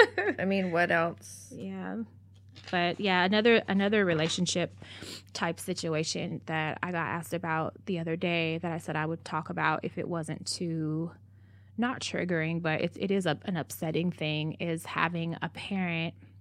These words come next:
Speaker 1: of your, having the, the, your co-parent of your child not be active
Speaker 2: Mm.
Speaker 1: in their life. And, like, how do you deal with that? And how do you communicate that to your kid and shit? And I think we talked about that before,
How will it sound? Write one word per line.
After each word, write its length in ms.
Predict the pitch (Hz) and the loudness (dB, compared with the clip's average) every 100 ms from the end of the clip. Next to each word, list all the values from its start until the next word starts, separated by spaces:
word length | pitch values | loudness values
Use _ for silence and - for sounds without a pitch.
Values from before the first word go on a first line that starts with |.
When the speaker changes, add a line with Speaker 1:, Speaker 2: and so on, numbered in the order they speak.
| - - - | -4 -4 -4
Speaker 1:
of 420 | 202 180 175 170 185 | -2 0 0 -2 -2
your, 140 | 180 | -6
having 460 | - 196 185 170 175 - - - | -4 -2 -2 -2 -6 -10 -14 -6
the, 300 | 165 - 175 | -6 -6 -8
the, 340 | 185 156 160 - - | -6 -6 -6 -10 -10
your 160 | 175 - - - | -8 -8 -14 -8
co-parent 680 | - 214 - 190 165 160 | -2 -2 -2 -2 -2 -2
of 120 | - 180 | -6 -6
your 100 | 160 | -6
child 560 | - 185 175 156 156 | -2 -2 0 -2 -2
not 300 | 165 151 147 | 0 0 0
be 120 | 165 | -2
active 500 | - 143 - 190 226 285 - - - - - | 2 2 2 -4 -4 -6 -18 -20 -20 -20 -10
Speaker 2:
Mm. 300 | 160 160 151 | -6 -4 2
Speaker 1:
in 140 | 185 | 4
their 160 | 185 170 | 4 4
life. 420 | 160 160 240 - | 4 2 2 -2
And, 140 | - 180 | -2 0
like, 160 | 165 | 0
how 160 | - 175 | 0 0
do 80 | 175 | 2
you 140 | 175 | -2
deal 200 | 170 160 | -2 -2
with 140 | 175 175 | -2 0
that? 260 | 180 170 | 2 2
And 80 | 175 | 0
how 140 | 170 | -2
do 80 | 151 | -4
you 100 | 165 | -4
communicate 640 | 175 175 160 170 170 165 | -6 -4 -2 -2 -2 -2
that 220 | 165 156 - | 0 -2 -2
to 120 | 180 | -4
your 120 | 156 | -4
kid 280 | 156 175 175 | -2 -2 -2
and 140 | 214 | -2
shit? 260 | - 254 262 - - - - - - - | -2 -4 -4 -8 -20 -20 -20 -18 -4 2
And 80 | 208 | 4
I 120 | 196 | 6
think 120 | 240 | 6
we 120 | 330 | 6
talked 240 | 277 208 233 | 6 4 6
about 240 | 190 165 | 6 6
that 180 | 165 156 | 4 2
before, 600 | 170 160 180 170 147 156 | 2 -2 0 2 2 0